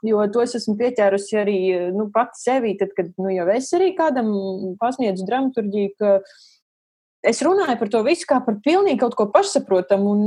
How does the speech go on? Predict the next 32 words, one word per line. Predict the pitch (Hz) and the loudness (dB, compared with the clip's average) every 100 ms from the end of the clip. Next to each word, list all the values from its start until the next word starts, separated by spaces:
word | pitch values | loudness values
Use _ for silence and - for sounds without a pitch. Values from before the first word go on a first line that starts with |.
| 269 | 0
ik | 277 | 0
pēc | 214 190 | 0 0
brīža | 240 311 269 | 0 0 0
man | 226 208 | 0 -2
tikai | 208 185 | 0 0
sev | - 247 233 | 0 -2 0
ir | |
jāatgādina, | 226 269 220 185 180 185 | 2 4 4 4 2 2
"Pag, | 226 | -2
pag, | 214 208 | 0 -2
pag, | 190 | -2
pag, | 147 - | -8 -8
tas | 185 | -4
cilvēks | 247 254 233 | -2 -2 0
nesaprot, | 220 214 226 269 294 285 | -2 -2 -4 0 0 2
viņš | 226 220 | -2 -2
ar | 208 | -2
to | 214 | -2
nenodarbojas | 202 214 247 226 208 190 | 0 0 -2 -2 -2 -2
katru | 226 233 202 185 | -2 -4 -4 -4
dienu," | 226 285 294 - - - - | -2 -2 -4 -8 -18 -14 -6
un | 220 | -2
viņam | 233 220 | -2 0
lēnām | 208 202 202 220 294 285 | 2 2 2 0 -2 0
un | 240 208 | -2 2
kārtīgi | 214 233 269 214 | 2 2 0 0
vēlreiz | 196 233 240 208 | 2 2 0 -2
no | 196 | -2
sākuma | 214 214 247 233 | 2 0 0 0
ir | 208 | 0
jāizstāst, | 202 220 - 208 208 | 0 0 -2 -6 -2
kas | 208 226 | 0 0